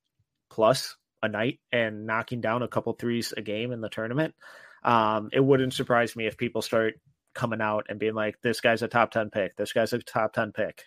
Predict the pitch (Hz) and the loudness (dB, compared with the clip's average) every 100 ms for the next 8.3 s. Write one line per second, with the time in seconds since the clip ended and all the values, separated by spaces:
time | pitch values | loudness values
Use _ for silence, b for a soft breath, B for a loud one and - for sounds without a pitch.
0 | - 101 101 92 87 85 _ _ _ _ | -4 -2 0 -2 -6 -12 _ _ _ _
1 | _ _ 113 113 131 120 113 113 110 110 | _ _ 4 6 4 4 2 0 0 0
2 | 107 - - 120 135 - _ 107 104 110 | 0 -2 -4 -2 -2 -6 _ -4 -4 -4
3 | 101 110 104 104 110 107 117 143 107 104 | -4 -2 -4 -6 -6 0 0 0 -2 -2
4 | 107 - 110 113 110 110 110 120 117 117 | -4 -2 -4 -2 0 2 4 4 4 2
5 | - 110 107 110 110 110 110 107 107 - | 0 2 2 2 0 -2 -2 -2 -2 -6
6 | - 117 113 117 107 104 98 - 104 113 | -6 -4 -2 0 -2 -2 -6 -4 -2 0
7 | 110 107 110 110 101 98 - 110 104 98 | -2 -2 -4 -4 -8 -12 -6 -4 -4 -6
8 | 95 139 - | 2 2 2